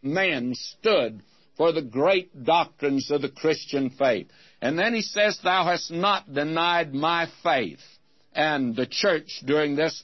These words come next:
period did not deny it. Now, Antipas, an unknown martyr, is mentioned here, that he says, "I know thy works, where thou dwellest,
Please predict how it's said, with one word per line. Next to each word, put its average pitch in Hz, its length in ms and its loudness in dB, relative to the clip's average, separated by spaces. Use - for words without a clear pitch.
period 110 440 0
did 131 220 -4
not 143 280 -2
deny 135 420 -2
it. 85 80 -16
Now, 180 280 2
Antipas, 202 880 -4
an 131 200 0
unknown 185 800 0
martyr, 139 600 0
is 127 240 -4
mentioned 151 680 -2
here, 143 440 0
that 143 320 2
he 156 200 -4
says, 165 420 -2
"I 156 160 0
know 160 280 2
thy 160 280 2
works, 165 520 -2
where 143 220 2
thou 156 260 2
dwellest, 165 640 0